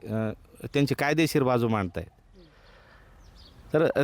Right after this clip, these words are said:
त्यांना असं वाटतं की बुवा हे जरांगे पाटील आत्ताच आले आणि मोठे झाले, आपल्याला विश्वासात घेत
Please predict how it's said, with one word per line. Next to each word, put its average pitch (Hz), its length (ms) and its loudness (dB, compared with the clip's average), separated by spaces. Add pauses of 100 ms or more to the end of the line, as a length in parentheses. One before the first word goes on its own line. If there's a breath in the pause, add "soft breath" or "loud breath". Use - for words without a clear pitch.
त्यांना 214 240 4
असं 220 180 4
वाटतं 208 440 2
की 180 120 0
बुवा 185 160 2
हे 180 100 2
जरांगे 180 320 0
पाटील 175 280 2
आत्ताच 160 340 0
आले 135 380 2 (120)
आणि 113 680 -2
मोठे 120 280 -2
झाले, 104 340 4
आपल्याला 107 320 2
विश्वासात 113 420 0
घेत 95 200 -2